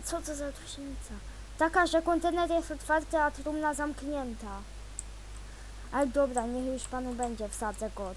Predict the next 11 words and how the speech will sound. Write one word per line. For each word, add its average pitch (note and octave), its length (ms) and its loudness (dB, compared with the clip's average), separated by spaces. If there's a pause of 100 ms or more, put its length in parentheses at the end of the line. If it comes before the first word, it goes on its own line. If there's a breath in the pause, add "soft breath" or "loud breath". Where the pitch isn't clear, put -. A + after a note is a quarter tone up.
tam. F#3+ 180 -6 (1400)
Boże. G3+ 400 -8 (960)
Może A#3 160 -4
jeszcze C4 300 -4
powie, C4+ 480 0
że B3+ 120 -4
s-, C4 200 -4 (640)
może A#3+ 220 -4
jeszcze C4 500 -2
powie... C4+ 540 0 (520)
e, C4 600 0